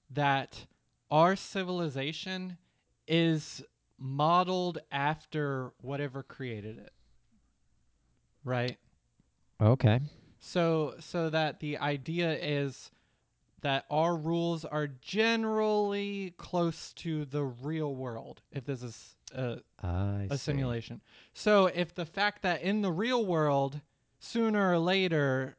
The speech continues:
Speaker 1: they're gonna die and there's nothing they can do about it, then we're probably not a simulation because they can't get advanced enough to create a simulation that would be us.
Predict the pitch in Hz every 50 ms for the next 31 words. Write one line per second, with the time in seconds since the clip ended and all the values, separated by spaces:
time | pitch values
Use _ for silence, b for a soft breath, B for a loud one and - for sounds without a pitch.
0 | - - 139 131 165 180 180 165 170 170 147 131 117 156 156 160 139 123 120 123
1 | 123 123 127 135 135 127 156 165 160 - 160 156 147 139 117 - 135 131 160 170
2 | 156 131 117 123 120 120 117 117 117 123 - _ _ - _ _ _ _ _ -
3 | - 151 151 147 143 143 139 131 - _ _ _ _ _ _ _ _ _ - -
4 | 147 165 185 170 - 196 185 190 185 190 190 180 175 170 165 156 151 - - 170
5 | 151 143 139 139 139 139 135 - 135 123 127 131 127 - 151 139 120 113 131 147
6 | 147 - - - 175 170 160 143 151 151 160 151 143 143 143 131 120 143 151 156
7 | 160 156 - - 156 139 131 120 117 117 - - - - 170 151 - - - 175
8 | 185 185 190 190 170 - - 143 - - 160 151 143 131 127 123 120 120 117 -
9 | - 120 113 113 113 113 113 113 101 - 143 - - _ - - - _